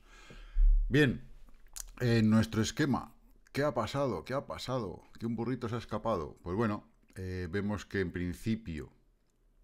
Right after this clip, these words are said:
eh, dijimos que esto podía ser un A B C. Tenemos ya el B,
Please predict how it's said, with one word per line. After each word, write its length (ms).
eh, 560
dijimos 460
que 80
esto 180
podía 220
ser 100
un 140
A 80
B 100
C. 320
Tenemos 380
ya 140
el 80
B, 280